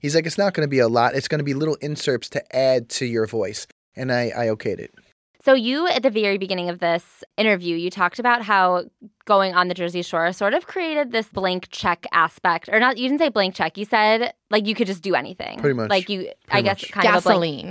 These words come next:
Speaker 1: Pretty
Speaker 2: check
Speaker 1: much.
Speaker 3: You get away with
Speaker 2: situation.
Speaker 3: stealing.
Speaker 1: I pretty much could do
Speaker 2: You
Speaker 1: whatever
Speaker 2: could get
Speaker 1: I
Speaker 2: away
Speaker 1: wanted
Speaker 2: with
Speaker 1: for, for
Speaker 2: anything.
Speaker 1: many years straight.
Speaker 2: So do you feel that that sort of empowered your addiction and your, like, ability to get drugs because you were just like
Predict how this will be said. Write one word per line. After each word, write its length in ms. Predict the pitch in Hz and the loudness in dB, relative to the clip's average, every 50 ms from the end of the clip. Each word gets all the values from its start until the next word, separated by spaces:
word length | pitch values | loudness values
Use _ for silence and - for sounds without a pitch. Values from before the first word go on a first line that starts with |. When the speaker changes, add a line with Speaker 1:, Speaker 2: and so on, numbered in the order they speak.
| 220 233 | -8 0
Speaker 1:
Pretty 180 | - 147 135 | 2 2 4
Speaker 2:
check 60 | 131 | 4
Speaker 1:
much. 400 | 123 113 110 - - - - - _ - - - - | 2 0 -4 -6 -8 -12 -12 -14 _ -20 -20 -10 -8
Speaker 3:
You 120 | 208 233 202 | -8 -2 2
get 160 | 208 262 254 | 6 8 8
away 140 | 247 240 226 | 10 10 8
with 40 | 180 175 | 8 6
Speaker 2:
situation. 100 | 175 180 | 4 2
Speaker 3:
stealing. 320 | 185 - 202 180 175 143 127 | 2 4 4 6 6 6 4
Speaker 1:
I 100 | 127 123 | 2 2
pretty 220 | 101 101 151 139 135 | 2 2 2 2 2
much 160 | 131 120 - | -2 -4 -6
could 100 | 123 113 | -6 -4
do 80 | 120 | -2
Speaker 2:
You 40 | 120 | 2
Speaker 1:
whatever 240 | 113 113 120 113 233 | 4 4 6 6 6
Speaker 2:
could 60 | 220 | 6
get 120 | 220 214 214 | 8 8 8
Speaker 1:
I 20 | |
Speaker 2:
away 120 | 208 190 | 10 8
Speaker 1:
wanted 180 | 190 190 190 180 | 8 8 6 4
Speaker 2:
with 100 | - 208 | 2 0
Speaker 1:
for, 40 | - | 0
for 60 | - 208 | 2 2
Speaker 2:
anything. 160 | 190 185 - | 2 4 4
Speaker 1:
many 200 | 123 120 117 113 | 2 2 2 0
years 260 | 110 107 101 98 95 | 0 -2 -2 -2 -4
straight. 340 | - - - 101 92 87 - 120 - _ _ - | -8 -6 -4 -4 -4 -4 -8 -14 -20 _ _ 2
Speaker 2:
So 320 | - 285 269 262 254 254 240 208 | 6 6 8 8 8 6 4 2
do 160 | 208 220 240 | -2 -2 0
you 160 | 247 277 330 | 0 0 0
feel 520 | 311 - - 247 208 208 220 262 311 370 - | -2 -4 -4 0 4 4 6 6 4 4 2
that 180 | 403 330 - - | 0 0 2 2
that 340 | 226 208 202 202 - - | 4 4 4 2 0 -2
sort 240 | - - 214 202 196 | -2 2 2 4 6
of 340 | 196 190 190 185 185 185 - - - _ _ - | 6 6 6 6 4 2 -2 -10 -14 _ _ -6
empowered 840 | 202 196 196 185 - - - 185 170 170 175 175 180 180 175 180 175 - | -4 -4 -4 -6 -10 -2 0 2 4 4 4 4 2 2 0 -2 -8 -6
your 280 | 190 185 175 165 170 170 - | -2 0 2 2 2 0 0
addiction 520 | - 175 180 165 - - - 196 175 175 180 | -2 -2 -4 -4 -6 -4 -4 -2 -2 -2 -2
and 160 | 175 180 180 | -4 -4 -2
your, 140 | 170 170 170 | -2 0 0
like, 220 | 170 170 170 - - | 0 -2 -2 -2 -2
ability 580 | 190 185 175 - 170 170 170 170 175 175 180 190 | -4 -2 0 0 0 0 0 -2 -2 -2 -4 -4
to 120 | - 214 | -4 -2
get 160 | 196 202 202 196 | -2 -2 -2 2
drugs 280 | 220 208 208 208 196 | 0 0 0 0 -2
because 280 | 196 220 214 214 196 190 | -6 -4 -2 -4 -2 -2
you 60 | 190 | -2
were 80 | 185 175 | -4 -4
just 120 | 180 - | -2 0
like 160 | 190 170 165 | 0 0 0